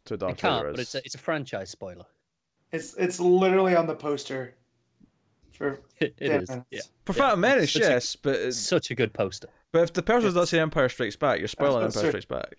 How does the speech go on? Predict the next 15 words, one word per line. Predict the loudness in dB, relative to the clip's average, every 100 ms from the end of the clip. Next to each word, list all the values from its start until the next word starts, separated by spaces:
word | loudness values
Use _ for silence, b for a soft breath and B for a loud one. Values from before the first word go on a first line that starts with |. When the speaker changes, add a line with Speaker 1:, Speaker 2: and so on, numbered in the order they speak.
| -14 -10
Speaker 3:
Right. | -10 -4
That, | -2 0
that, | -4 -6 0
that, | 0 2
that | -2 2
poster | 2 2 2
is | 2
much | 0 2
better | 2 2
than | 2
the | 0
actual | 0 -2 -4
film. | 0 0 0 -4
Speaker 2:
Oh, | 0 0
it's | -2